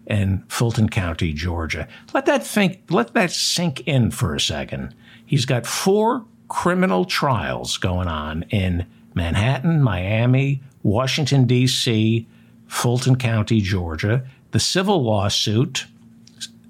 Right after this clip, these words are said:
starts in October. He's being sued by the New York State Attorney General, Letitia James. That's a civil lawsuit for fraud. And he's got the E. Jean Carroll defamation lawsuit,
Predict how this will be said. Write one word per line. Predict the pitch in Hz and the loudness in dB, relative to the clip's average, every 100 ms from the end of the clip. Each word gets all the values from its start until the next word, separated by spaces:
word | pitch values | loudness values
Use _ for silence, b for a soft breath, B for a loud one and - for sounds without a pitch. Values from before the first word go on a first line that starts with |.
| - | -14
starts | - - 123 113 110 | -6 -2 0 0 0
in | 135 107 | 0 2
October. | 104 - - 160 147 104 104 135 B B B B | 0 -2 -2 0 0 0 0 -2 B B B B
He's | - 92 | -2 0
being | 113 117 104 | 0 0 0
sued | - - 113 110 | 0 2 2 2
by | 107 98 | 0 0
the | 92 | 0
New | 98 | 2
York | 101 98 - | 2 0 -2
State | - 104 101 - | -2 0 0 -2
Attorney | - 104 104 95 | -2 0 0 0
General, | 92 98 104 110 | 0 0 2 2
Letitia | 101 90 104 95 92 | 0 0 0 0 -2
James. | 82 95 90 90 110 131 - B B B B B - - | -2 -2 0 2 4 2 0 B B B B B -20 -4
That's | 120 | -2
a | - | -2
civil | - - 131 120 | -2 0 2 2
lawsuit | 98 92 90 - 110 135 180 - _ | 0 0 -2 -2 0 0 -2 -8 _
for | - - 104 92 92 | -12 -2 0 0 -2
fraud. | - - 143 107 92 165 - B B B B - | -4 -2 0 0 -2 -4 -6 B B B B -12
And | - 113 110 110 107 - | -4 0 2 4 4 2
he's | 110 | -2
got | 123 127 | 0 0
the | - 123 | 0 2
E. | |
Jean | 123 113 113 | 4 4 2
Carroll | 104 - 139 165 175 131 127 170 - _ _ _ _ _ _ | 2 0 2 2 2 2 0 -2 -8 _ _ _ _ _ _
defamation | 120 107 117 104 101 - 95 | -4 0 2 2 2 0 0
lawsuit, | 95 95 95 - 113 151 - | 0 0 -2 0 2 0 -2